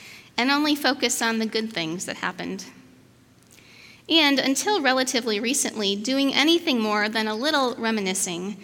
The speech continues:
was considered a red flag for depression. Living in the past, rather than living forward, wasn't thought to be healthy.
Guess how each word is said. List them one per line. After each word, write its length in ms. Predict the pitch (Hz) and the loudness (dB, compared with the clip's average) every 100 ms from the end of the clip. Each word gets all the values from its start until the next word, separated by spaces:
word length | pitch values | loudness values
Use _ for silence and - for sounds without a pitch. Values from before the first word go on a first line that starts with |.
| - - - - - - _ _ _ _ - | -18 -20 -20 -20 -20 -20 _ _ _ _ -4
was 160 | 233 | -4
considered 580 | - 262 254 302 285 269 | 0 0 0 0 0 2
a 140 | - 226 | 0 0
red 220 | 233 226 | 0 -2
flag 420 | - 247 214 226 | -2 0 2 0
for 160 | 226 226 | -4 -6
depression. 640 | 233 - 254 - 208 214 - - - - - - _ - _ _ _ _ _ _ - - - - | -6 -6 -6 -6 -6 -8 -12 -20 -20 -20 -20 -20 _ -20 _ _ _ _ _ _ -20 -20 -20 -4
Living 360 | 269 294 294 285 | 0 4 4 4
in 140 | 254 | 4
the 100 | 233 | 2
past, 720 | - 302 277 208 - - - - - - | 2 2 4 2 0 -2 -2 -6 -14 0
rather 460 | 254 294 311 285 | 4 4 4 2
than 300 | 247 240 233 | 4 2 4
living 300 | 269 262 247 | 2 4 2
forward, 680 | 240 - 294 254 185 196 233 - - - - - - | 2 2 2 2 0 -2 -4 -10 -18 -20 -20 -20 -2
wasn't 360 | 247 254 254 | 0 0 -2
thought 260 | 254 226 - | 0 0 0
to 120 | - | -4
be 200 | 226 214 | -4 -4
healthy. 540 | 214 - 220 - - | -6 -8 -10 -10 -12